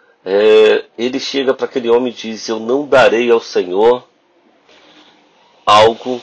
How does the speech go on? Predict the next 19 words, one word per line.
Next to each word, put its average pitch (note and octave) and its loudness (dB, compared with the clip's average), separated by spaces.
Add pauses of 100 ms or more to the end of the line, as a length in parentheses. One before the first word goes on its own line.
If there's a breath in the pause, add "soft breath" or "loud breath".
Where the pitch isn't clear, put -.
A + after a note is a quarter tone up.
que - -10
não G#2+ -2
me A2 -12
custe - -14
nada", F2 -6 (760)
né? G2 -4
Então B2 0
ele, B2+ -4
ele A2 -10
entendeu A#2 -6
o G#2+ -14
princípio, A2+ -12
ele F#2+ -8
tá G#2+ 0
tirando A2+ -4
o A#2+ -10
princípio - -14
de A#2 -14
Terumá. G#2 -2